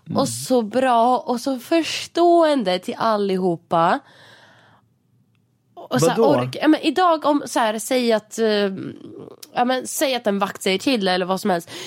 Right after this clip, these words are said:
Speaker 1: Du är så förstående, du skulle aldrig, liksom, göra samma sak idag. Du skulle aldrig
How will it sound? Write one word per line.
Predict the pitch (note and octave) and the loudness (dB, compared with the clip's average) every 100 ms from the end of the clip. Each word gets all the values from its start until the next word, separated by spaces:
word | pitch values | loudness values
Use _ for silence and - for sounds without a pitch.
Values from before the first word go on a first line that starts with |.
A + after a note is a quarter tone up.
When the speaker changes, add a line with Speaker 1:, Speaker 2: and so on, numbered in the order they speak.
| - | -8
Speaker 1:
Du | G#3 D4+ | 2 4
är | F#4 | 4
så | D4+ | 0
förstående, | - C4 - A#3+ A3+ B3 | -2 -2 0 2 2 2
du | G#3+ | -2
skulle | A3 C4+ - | -4 -2 0
aldrig, | C#4+ B3 A#3+ B3+ | 0 0 0 2
liksom, | B3 A#3+ A3 G#3+ | 0 -2 -2 -2
göra | G#3+ A3 G3 G3 | 0 2 2 0
samma | G3 A#3 G3+ G3 | -2 -2 -2 -2
sak | G#3 G3 | -2 0
idag. | C4 B3 F#3 | 0 0 -2
Du | G3 | -6
skulle | - A3 | -4 -2
aldrig | D#3 G#3+ G3 G3+ G3 | 0 -2 0 0 0